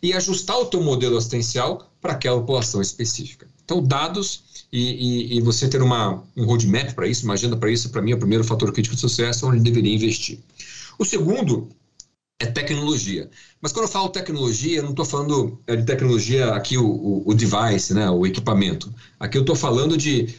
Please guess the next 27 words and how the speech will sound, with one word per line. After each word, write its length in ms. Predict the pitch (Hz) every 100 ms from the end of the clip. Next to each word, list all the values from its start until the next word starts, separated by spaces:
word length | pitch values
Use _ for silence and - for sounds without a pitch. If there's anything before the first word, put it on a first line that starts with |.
| _
como 200 | - 160
é 20 |
que 80 | 214
eu 60 | 208
vou 80 |
entregar 320 | 190 160 151 143
valor 500 | 131 117 120 190 220
se 120 | 214
eu 40 |
não 100 | 190
tenho 180 | - 185
tecnologia 480 | 185 170 156 135 190
pra 240 | 185 208
gerar 260 | 175 180 180
acesso? 640 | 151 - 139 135 - - 117 - -
Como 140 | 151
é 40 |
que 80 | 196
eu 40 | 196
vou 80 |
entregar 280 | 180 165 151
valor 420 | 139 135 123 196
se 120 | 220 185
eu 40 |
não 120 | 165
tenho 180 | 185 190
tecnologia 920 | 185 165 160 135 117 113 196 185 110